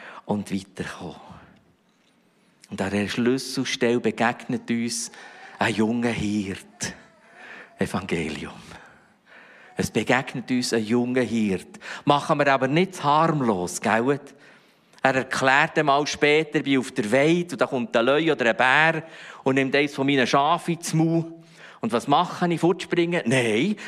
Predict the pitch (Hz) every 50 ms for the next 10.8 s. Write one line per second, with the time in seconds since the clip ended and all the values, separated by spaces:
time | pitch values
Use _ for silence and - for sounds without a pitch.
0 | - - 139 - - 143 127 120 113 110 - 98 107 107 107 113 113 110 110 113
1 | 117 117 143 - - 175 165 - - - - - 139 120 - 139 127 117 110 113
2 | - - - 123 101 - 147 143 - - 120 120 123 123 131 131 120 135 131 135
3 | - 104 104 - - 127 123 117 110 107 - 95 90 - 87 76 - - - 147
4 | 135 147 160 165 - 160 156 - 170 165 151 143 143 151 156 156 - 147 147 151
5 | - 156 127 - - - - - - - - - - - - - - - - -
6 | - - - - - _ _ - - - _ _ _ _ - 165 196 202 190 196
7 | 180 170 - 165 151 - - - 139 143 147 165 185 202 185 - - - 160 139
8 | 139 135 123 127 143 156 165 185 175 175 185 196 180 - - 175 165 175 175 170
9 | 151 131 127 135 113 113 156 180 185 151 - - - 95 - - 101 87 87 85
10 | 85 - 98 92 - - - - - 76 76 64 60 - - -